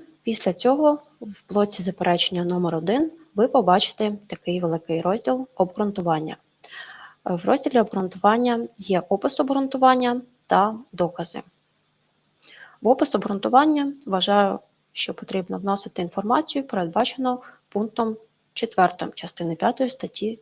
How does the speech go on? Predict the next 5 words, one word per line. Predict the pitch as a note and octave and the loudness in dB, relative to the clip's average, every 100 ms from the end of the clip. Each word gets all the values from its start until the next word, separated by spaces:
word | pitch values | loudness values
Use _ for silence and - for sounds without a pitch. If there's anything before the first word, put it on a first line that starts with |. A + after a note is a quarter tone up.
| - | -8
вісімнадцятої. | F#3 - E3 E3 - - G#3 G3+ _ | -6 -4 -4 -4 -8 -12 -14 -16 _
Обґрунтування | G3 F3+ G3 G3 G3 G3 F3+ F3 | -12 -4 -2 -2 4 6 6 -2
наявності | F3+ F#3 F3+ F3+ - - - | 0 2 0 -2 -10 -12 -12
у | |
суб'єкта | F#3 F3+ F#3 F#3 - | -8 -4 -2 -4 -6